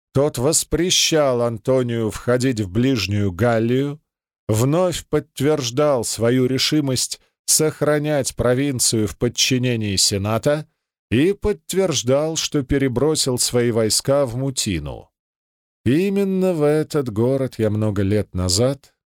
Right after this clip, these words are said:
доставил письмо Цицерона к Цезарю.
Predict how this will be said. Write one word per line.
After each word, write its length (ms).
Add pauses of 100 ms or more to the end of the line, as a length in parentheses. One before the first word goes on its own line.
(100)
доставил 640
письмо 600
Цицерона 1000 (360)
к 80
Цезарю. 840